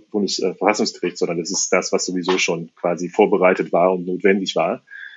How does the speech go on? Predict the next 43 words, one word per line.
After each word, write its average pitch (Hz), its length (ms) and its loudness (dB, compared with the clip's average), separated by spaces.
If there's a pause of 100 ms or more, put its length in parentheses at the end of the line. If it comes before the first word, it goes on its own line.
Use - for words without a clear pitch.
(920)
Ähm, 117 840 8
und 123 100 6
ich 110 80 2
glaube, 113 240 8
jetzt 139 160 6
ist - 120 -4
die 131 60 4
ganz 117 200 4
große 127 240 4
Frage, 113 380 4
wie 107 100 -2
Deutschland 110 400 2
jetzt 104 160 0
auch 113 120 -4
vom 104 160 -8
Ziel 131 200 -4
setzen 104 320 -2
ins 92 160 -12
Tun 147 160 -10
kommt. 85 240 -10
Ja, 131 160 -4
wir 117 120 -4
haben 104 120 -4
eine, 92 280 -4 (180)
eine 95 440 -6
große 120 240 -6
Geschichte 117 360 -6
in 101 40 -6
diesem 98 220 -6
Land, 104 200 0
uns 95 220 -4
klimatechnisch 107 720 0
irgendwie 98 480 0 (280)
als - 220 -6
Vorreiter 113 460 4
zu 113 180 -6
gerieren 127 680 4
und, 113 320 0
äh, 107 260 8 (140)
und, 104 320 0
äh, 107 160 0
die 107 140 0
rhetorische, 107 720 4